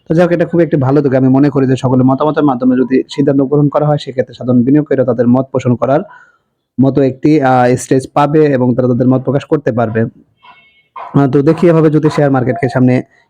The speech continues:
এগিয়ে নিতে সক্ষম হয়, তাহলে সাধারণ বিনিয়োগকারীরা স্বস্তি নিঃশ্বাস ফেলতে পারবে।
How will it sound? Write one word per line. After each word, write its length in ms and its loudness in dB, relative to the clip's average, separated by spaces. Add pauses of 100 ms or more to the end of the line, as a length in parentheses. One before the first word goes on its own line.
(140)
এগিয়ে 220 2
নিতে 180 2
সক্ষম 400 0
হয়, 120 2
তাহলে 300 0
সাধারণ 300 -2
বিনিয়োগকারীরা 600 0
স্বস্তি 300 -2
নিঃশ্বাস 320 -2
ফেলতে 200 -2 (100)
পারবে। 360 -2